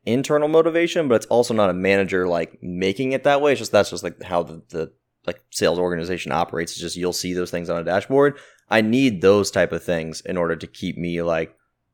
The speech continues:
locked in at all times, probably more so just from the standpoint of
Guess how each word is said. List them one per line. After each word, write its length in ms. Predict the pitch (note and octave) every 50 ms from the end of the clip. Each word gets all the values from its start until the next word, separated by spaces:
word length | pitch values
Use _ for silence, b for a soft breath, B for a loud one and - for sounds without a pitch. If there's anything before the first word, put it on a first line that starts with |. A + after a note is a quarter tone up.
| _ _ _
locked 360 | - F#2+ F#2+ F2+ F2 E2+ - F#2
in 80 | F2+
at 80 | F2 F2+
all 120 | E2+ E2+
times, 560 | D#2+ - F#2+ F#2 F2+ F2+ E2+ - - _ - F2+ - _ -
probably 460 | - A#2+ A2+ A#2 G2+ G2 F#2 F#2+ F2
more 220 | F2 F2 F2 F2
so 120 | - F2+ F2
just 160 | E2+ E2+ -
from 100 | - F2
the 60 | E2+
standpoint 460 | - - F2+ F2 F2 E2+ F2+ F2 E2+
of 120 | E2 D#2+